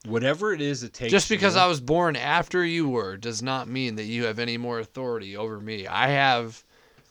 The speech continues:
Speaker 2: so much time to figure all this
Speaker 1: Correct.
Speaker 2: shit out.
Speaker 1: Cop Block. C O P B L O C K. Cop Block was the one, like, uh, J P Freeman is the guy out of Keene,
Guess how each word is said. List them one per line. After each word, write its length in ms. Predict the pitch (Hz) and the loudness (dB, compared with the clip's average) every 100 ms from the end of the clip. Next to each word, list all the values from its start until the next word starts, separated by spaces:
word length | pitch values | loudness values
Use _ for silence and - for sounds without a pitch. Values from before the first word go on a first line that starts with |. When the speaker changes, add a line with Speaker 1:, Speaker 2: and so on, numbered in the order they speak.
| _ _ _ _ _ _ | _ _ _ _ _ _
Speaker 2:
so 300 | - - 147 | -10 -2 0
much 260 | 143 139 - | 2 2 2
time 440 | 135 139 120 98 | 2 4 2 0
to 40 | 101 | -8
figure 420 | - 135 117 117 | -4 -4 0 2
all 120 | 120 | 2
this 100 | 113 | 10
Speaker 1:
Correct. 200 | 139 110 | 10 10
Speaker 2:
shit 180 | 127 120 | 6 2
out. 360 | 123 110 - - _ _ _ _ _ _ _ _ _ _ _ _ - | 2 0 -4 -14 _ _ _ _ _ _ _ _ _ _ _ _ -8
Speaker 1:
Cop 320 | - 165 156 | 4 4 6
Block. 580 | 123 113 104 85 - - _ - | 2 4 4 4 -6 -18 _ -8
C 320 | - 143 143 | -4 0 2
O 100 | 131 | 0
P 460 | - 139 123 120 | -2 -2 0 -2
B 380 | 107 110 98 120 | -6 -10 -6 -4
L 160 | 117 113 | -4 -6
O 120 | 113 | -6
C 260 | - 120 107 | -6 -8 -8
K. 380 | - 101 87 - _ _ _ _ - | -4 -2 -4 -10 _ _ _ _ -12
Cop 380 | - 139 139 | 2 2 2
Block 580 | 120 113 110 110 98 - - | -8 -4 0 0 -2 -6 -8
was 220 | 113 104 | -8 -6
the 80 | 113 | -8
one, 320 | 107 117 113 | -4 -4 -4
like, 260 | 104 107 107 | -4 -6 -4
uh, 260 | 101 98 | -4 -4
J 260 | 95 117 123 | -4 0 0
P 180 | - 120 | 0 -4
Freeman 480 | - 120 110 104 95 | -4 -4 -2 -2 -2
is 120 | 95 | -6
the 60 | |
guy 440 | 87 107 101 101 104 101 | -2 2 2 0 -2 -4
out 180 | 104 | -4
of 160 | 101 - | -4 -8
Keene, 540 | - 131 127 123 120 | -4 0 2 2 2